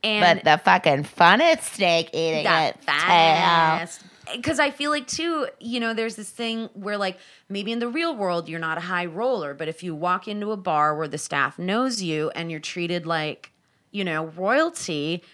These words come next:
Speaker 1: there is, it, it gives you, like, this sense of, uh, like, value, and I belong somewhere, and I can be a high roller in this one situation,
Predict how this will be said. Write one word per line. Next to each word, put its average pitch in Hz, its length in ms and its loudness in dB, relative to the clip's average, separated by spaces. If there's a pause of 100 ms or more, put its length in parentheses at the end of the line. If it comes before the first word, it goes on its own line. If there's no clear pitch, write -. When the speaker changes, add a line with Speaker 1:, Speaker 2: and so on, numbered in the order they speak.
(160)
Speaker 1:
there 208 300 0
is, 240 440 -4
it, 202 160 -2
it 196 220 -4
gives 226 340 -4
you, 269 140 -2
like, 202 280 -2
this 185 140 -6
sense 180 460 -8
of, 143 420 -2 (140)
uh, - 40 -18 (220)
like, 165 220 -8
value, 202 540 2
and 147 100 0
I 156 80 -2
belong 185 400 0
somewhere, 156 320 -4
and - 140 -6
I 175 160 2
can 190 160 -4
be 170 100 0
a 160 60 2
high 160 240 2
roller 151 400 0
in 151 260 -6
this 165 260 -4
one 151 220 -2
situation, 135 680 -8